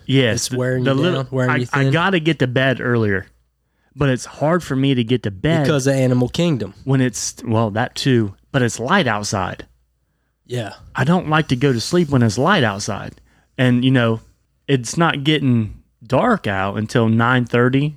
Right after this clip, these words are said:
Speaker 1: at least nine forty nowadays. So I can't go to bed till at least ten, and then, you know, it takes a, at least a half hour to get to bed. So we're already under eight hours worth of sleep. We're, we're pushing six hours worth of sleep every night. Now, usually I'm, I'm getting eight.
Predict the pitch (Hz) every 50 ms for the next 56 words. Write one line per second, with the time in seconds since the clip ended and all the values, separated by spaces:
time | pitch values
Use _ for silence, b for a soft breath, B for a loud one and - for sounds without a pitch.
0 | - - 113 110 120 156 170 - - 120 117 113 110 101 - 143 180 208 165 120
1 | 107 107 104 98 95 92 92 92 95 104 117 - - - _ _ _ _ _ _
2 | _ _ - - 131 120 113 110 - - _ _ _ _ _ _ _ _ _ _
3 | - 110 127 - - 165 156 - 139 151 127 117 110 120 156 185 175 - 143 120
4 | 113 127 160 175 - - - - 160 175 160 127 123 131 139 - 127 131 139 143
5 | 135 127 113 - - 131 131 120 113 117 113 - - 151 156 - - 120 - -
6 | - - - 120 123 131 160 185 - 110 101 107 113 107 98 - 120 127 156 139
7 | 107 98 98 98 101 - 110 92 90 156 190 208 175 151 156 175 202 - _ _
8 | _ _ _ _ _ _ _ _ _ _ _ _ _ - - 135 123 117 113 123
9 | 131 139 151 156 147 139 156 175 170 147 131 127 131 131 120 117 117 120 117 113
10 | 113 120 120 113 107 101 107 117 113 98 98 - - - 165 165 131 - 120 123
11 | 123 117 143 160 156 - 156 143 - 120 110 - - 151 127 - - 131 131 127
12 | 123 110 123 120 107 104 - - 175 117 - - 120 113 104 104 101 107 110 110
13 | 107 107 110 117 131 180 214 185 147 135 127 120 113 113 - _ 117 117 120 135
14 | 139 117 107 113 151 131 98 - -